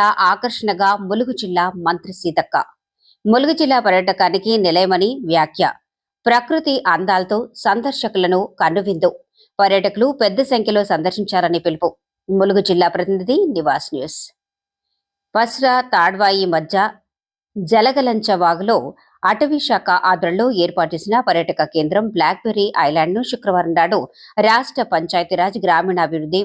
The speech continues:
మహిళా శిశు సంక్షేమ శాఖల మంత్రి శ్రీమతి దనసరి అనసూయ సీతక్క అధికారికంగా పునః ప్రారంభించారు. ఈ సందర్భంగా మంత్రి సీతక్క మాట్లాడుతూ, ములుగు జిల్లా అంటేనే పర్యాటకులకు నిలయం.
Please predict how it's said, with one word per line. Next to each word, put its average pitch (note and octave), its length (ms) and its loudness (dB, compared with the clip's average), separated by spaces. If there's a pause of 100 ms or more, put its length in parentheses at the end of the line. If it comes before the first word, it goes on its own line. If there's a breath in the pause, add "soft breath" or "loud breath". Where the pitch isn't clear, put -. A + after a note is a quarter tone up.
మహిళా G3 300 0
శిశు F#3+ 300 -14
సంక్షేమ E3 400 -4
శాఖల D#3+ 340 0
మంత్రి E3 240 -2 (380 loud breath)
శ్రీమతి A3 440 0 (220)
దనసరి F#3 400 2 (100)
అనసూయ G3 520 -2
సీతక్క E3 480 -4 (280)
అధికారికంగా E3 680 -2 (480)
పునః G#3 220 2 (140)
ప్రారంభించారు. D#3 600 0 (320 soft breath)
ఈ F#3+ 140 2
సందర్భంగా E3+ 420 2 (120)
మంత్రి F3+ 280 0
సీతక్క E3+ 320 -2 (100)
మాట్లాడుతూ, F3+ 380 0 (440 soft breath)
ములుగు C#4 400 2
జిల్లా G3 240 2 (140)
అంటేనే E3+ 320 0 (220)
పర్యాటకులకు F#3+ 680 -2 (300)
నిలయం. D#3+ 320 2